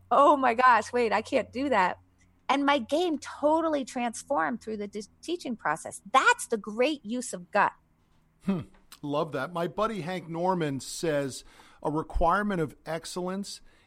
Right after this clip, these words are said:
Speaker 2: is the ability to unpack your expertise."
Speaker 1: Love it. That's, I, I love that. That, I am going to look that quote up. I'm gonna use it and
Speaker 2: Yeah.
Speaker 1: s-,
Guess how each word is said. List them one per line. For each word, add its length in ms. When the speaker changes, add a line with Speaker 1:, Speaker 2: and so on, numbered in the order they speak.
Speaker 2:
is 180
the 160
ability 600
to 420
unpack 760
your 280
expertise." 1040
Speaker 1:
Love 380
it. 260
That's, 360
I, 80
I 240
love 380
that. 340
That, 360
I 140
am 160
going 320
to 120
look 240
that 180
quote 260
up. 300
I'm 240
gonna 300
use 440
it 180
and 140
Speaker 2:
Yeah. 60
Speaker 1:
s-, 180